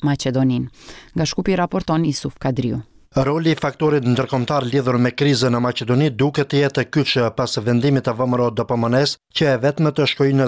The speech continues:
Speaker 2: zgjedhjet parlamentare më pesë qershor. Nismat e B D I-së që përmes së gjykatës kushtetuese ta anuloj vendimin për shpërbërjen e Kuventit dhe tjetra e një partie më të vogël për mbledhjen e gjashtëdhjetë e dy firmave të deputetëve për thirrjen e seancës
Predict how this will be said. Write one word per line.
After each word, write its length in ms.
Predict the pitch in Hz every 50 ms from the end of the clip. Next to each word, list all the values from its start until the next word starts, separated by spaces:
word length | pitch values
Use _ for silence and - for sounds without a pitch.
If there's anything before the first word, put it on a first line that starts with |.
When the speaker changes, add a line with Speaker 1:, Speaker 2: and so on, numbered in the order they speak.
| 113 107
Speaker 2:
zgjedhjet 480 | 101 104 120 127 127 120 135 131 -
parlamentare 640 | - 135 127 135 139 135 139 135 - 127 113 117 120
më 160 | 117 117 113 - 120
pesë 240 | 110 104 - - -
qershor. 460 | 139 123 - - 143 123 123 113 107 _ _ _ _ -
Nismat 480 | 131 143 160 151 - - 160 156 - 156
e 40 | 131
B 80 | 127 127
D 140 | 123 143 151
I-së 160 | 139 - 143 117 -
që 80 | 139 117
përmes 300 | 120 127 135 139 131 -
së 80 | 135 113
gjykatës 460 | 104 123 117 135 135 135 - - 120 - -
kushtetuese 580 | 131 117 - 131 113 - 143 147 131 - 143 117 -
ta 140 | 123 117 120
anuloj 300 | 120 120 120 135 135 113
vendimin 420 | 110 123 117 117 135 139 - - 107
për 140 | - 117 113 -
shpërbërjen 500 | - - 123 120 113 139 131 127 120 117
e 60 | 113 -
Kuventit 540 | - 107 101 123 120 123 120 151 147 - - _ _ -
dhe 220 | 113 113 139 139
tjetra 400 | 135 - - 160 - 156 147 143
e 80 | 139 135
një 100 | 135 131 -
partie 260 | 135 127 120 139 143 127 123
më 80 | 127
të 140 | - 135 120
vogël 300 | 120 139 135 120 127 110 -
për 140 | 127 120 120
mbledhjen 480 | 113 110 127 139 143 123 120 120 120 120
e 80 | 113
gjashtëdhjetë 580 | 107 147 139 - - 127 113 117 127 117 - 123
e 60 | 110
dy 140 | 113 131 127
firmave 480 | - 147 151 135 127 120 120 113 117 -
të 160 | - 117 107
deputetëve 580 | 120 117 - 127 - 139 139 - 151 131 139 135 -
për 140 | 131 117 113 -
thirrjen 340 | 147 143 127 127 123 120 120
e 20 | - -
seancës 420 | 127 117 127 143 - 160 139